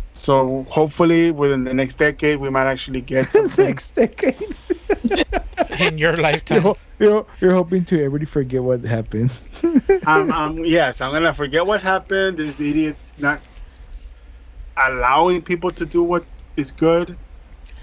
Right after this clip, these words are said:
Speaker 3: You're waiting for the restructure, the rebrand?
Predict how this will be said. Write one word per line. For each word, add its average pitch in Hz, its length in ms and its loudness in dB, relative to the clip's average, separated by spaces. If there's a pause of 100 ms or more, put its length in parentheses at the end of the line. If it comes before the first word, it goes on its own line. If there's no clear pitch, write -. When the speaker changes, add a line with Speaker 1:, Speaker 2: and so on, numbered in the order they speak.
(260)
Speaker 3:
You're 135 140 -4
waiting 139 240 0
for 143 180 -4
the 135 80 -4
restructure, 135 880 -8 (240)
the 123 80 -10
rebrand? 143 580 -6